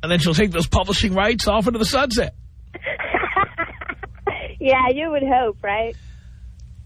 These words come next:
Speaker 1: She might hope that.
Speaker 2: Yeah, yeah.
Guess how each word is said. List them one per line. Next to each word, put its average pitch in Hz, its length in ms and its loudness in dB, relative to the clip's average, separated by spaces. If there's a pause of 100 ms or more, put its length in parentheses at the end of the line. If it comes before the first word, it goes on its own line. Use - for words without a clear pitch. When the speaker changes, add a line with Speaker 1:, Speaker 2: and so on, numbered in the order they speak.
(260)
Speaker 1:
She 294 260 2
might 262 240 4
hope 143 220 2
that. 113 300 -6 (840)
Speaker 2:
Yeah, 190 400 0 (520)
yeah. 165 420 0